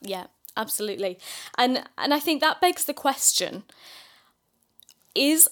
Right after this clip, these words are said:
overworking worth it? Like, what do we get back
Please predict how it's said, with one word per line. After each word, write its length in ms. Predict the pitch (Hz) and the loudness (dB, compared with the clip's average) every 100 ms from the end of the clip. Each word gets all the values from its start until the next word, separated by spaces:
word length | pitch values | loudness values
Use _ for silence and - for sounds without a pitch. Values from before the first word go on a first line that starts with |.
| - | 4
overworking 1120 | 254 277 262 240 240 240 240 - - 185 185 _ _ 202 | 4 6 4 4 2 2 -2 -10 -10 -10 -12 _ _ _
worth 540 | 170 196 185 185 - | -2 0 0 -4 -4
it? 240 | - - - _ _ _ _ _ | -6 -6 -16 _ _ _ _ _
Like, 340 | 220 254 254 - _ | 4 6 6 0 _
what 360 | 226 311 349 - | -4 -2 -2 -2
do 180 | 370 | -2
we 420 | 339 330 302 226 - | 2 4 4 2 -6
get 320 | - 262 160 - _ _ _ _ - | 0 2 2 -6 _ _ _ _ 0
back 420 | 214 175 - | 0 0 -6